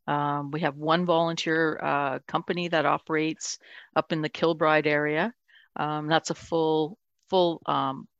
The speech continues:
volunteer station. The balance of the stations across the city are all career. Um, we are a community of a hundred and eight, a hundred and eighty-seven square kilometers. We have a population just, uh, fast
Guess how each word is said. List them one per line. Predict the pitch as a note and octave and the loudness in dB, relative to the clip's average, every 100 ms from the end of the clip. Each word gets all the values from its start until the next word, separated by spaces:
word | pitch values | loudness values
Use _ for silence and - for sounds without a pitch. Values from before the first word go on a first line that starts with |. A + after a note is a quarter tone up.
| _ | _
volunteer | D#3 D3+ D3 D#3+ D3 | 0 0 -2 -4 -4
station. | - C#3 C#3 - F#3+ E3+ | -2 -2 -2 -4 -4 -4
The | E3 E3 - | -6 -6 2
balance | F3 F#3 E3+ F#3 | 4 4 2 -6
of | |
the | D#3 | -6
stations | - D3+ D3 - D3+ | -4 -2 -2 -2 -6
across | - D3 - | 0 0 0
the | - | -6
city | - F3+ C#3+ F3 _ - - - | -4 0 0 -2 _ -20 -20 0
are | D#3+ | 4
all | D#3 | 6
career. | - - D#3+ D3+ B2+ - _ _ _ - | 4 0 2 2 2 -2 _ _ _ -6
Um, | D#3 D3+ D3 C#3+ - _ | -2 0 -2 -6 -14 _
we | F3 F3 E3+ - | -2 0 -2 -2
are | D3+ D3+ D3 D3+ - | 2 4 4 2 0
a | D3+ C#3+ C#3+ - | -4 -4 -4 -6
community | - G3 G#3 G3 G#3 | -2 0 0 2 2
of | E3 | 2
a | |
hundred | D3+ F#3 F3+ D#3+ | 0 -2 -2 -2
and | E3 | -2
eight, | E3 D#3+ - - - _ _ - | -2 -2 -8 -12 -16 _ _ -4
a | E3+ | 2
hundred | G#3 G3+ | 2 4
and | F#3+ | 2
eighty-seven | F#3 E3+ - E3+ E3+ F3 | 2 0 2 2 2 -4
square | - D#3 | -2 -2
kilometers. | - D#3+ F3+ A#3+ C#4 D#4+ - - _ - - - | -2 2 2 2 0 -2 -6 -10 _ -20 -20 -6
We | D#3+ | 0
have | D#3+ | 2
a | D3+ | 4
population | F#3+ G3 F#3+ F3+ F#3+ - G3 | 4 4 4 2 2 0 -2
just, | F#3 E3+ - - | 0 -2 -2 -2
uh, | - D#3 D3+ - - - | 0 2 0 -2 -10 -4
fast | G3+ A#3 C4+ - - | 2 2 2 -4 -12